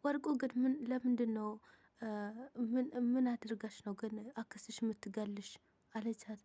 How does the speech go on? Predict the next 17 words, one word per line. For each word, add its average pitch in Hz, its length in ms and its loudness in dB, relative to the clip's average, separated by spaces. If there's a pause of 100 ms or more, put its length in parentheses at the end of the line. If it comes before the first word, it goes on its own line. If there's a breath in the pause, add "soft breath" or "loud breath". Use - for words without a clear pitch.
(420 loud breath)
«አክስቴ 269 340 -2 (840)
ዝም 403 180 2
ብላ 330 280 2
ነዋ፣ 285 220 6 (160)
ዝም - 200 -14
ብላ 254 240 -2
ነው። 233 180 -4
አይ 277 160 2 (520 soft breath)
የሆነ 269 180 6
ነገርማ 247 440 4 (180)
አለ 226 200 -2 (260)
ምናምን» 233 380 2
አለቻት። 226 340 -4
«ዝም 247 160 0
ብላ 233 180 2 (100)
ነዋ። 233 220 0 (960 soft breath)
እሺ 254 160 0